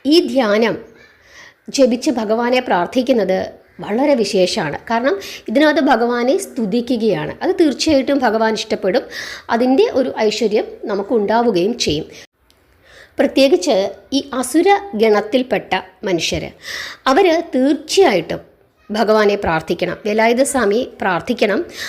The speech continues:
മഹാദേവനെയും പ്രാർത്ഥിക്കണം. ഈ രണ്ട് ദേവന്മാരെയും അസുരഗണത്തിൽപ്പെട്ട ആളുകൾ നിർബന്ധമായും പ്രാർത്ഥിക്കണം. കാരണം അതവരുടെ ജീവിതത്തിൽ നല്ല മാറ്റങ്ങൾ കൊണ്ടുവരും. പ്രത്യേകിച്ച്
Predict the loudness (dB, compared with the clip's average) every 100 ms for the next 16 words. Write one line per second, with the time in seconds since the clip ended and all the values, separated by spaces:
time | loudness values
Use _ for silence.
0 | -8 -4 2 4 4 4 4 2 2 2
1 | 0 -2 -4 -8 -6 -8 -14 -20 -20 -4
2 | 2 4 4 4 6 4 2 0 0 0
3 | 0 -2 -4 -4 2 2 2 0 0 -2
4 | -2 -4 -2 -2 -2 -2 -2 -2 -4 0
5 | 2 2 2 2 0 -2 -2 -4 -6 -6
6 | -4 -4 -8 -16 -16 -16 -4 2 2 2
7 | 0 -4 -8 -4 0 2 2 2 0 0
8 | 0 0 -2 -4 -6 -4 -2 2 2 2
9 | -2 0 0 0 0 -2 -2 -6 -8 -18
10 | _ _ _ _ _ _ _ -20 -12 0
11 | 0 4 6 4 2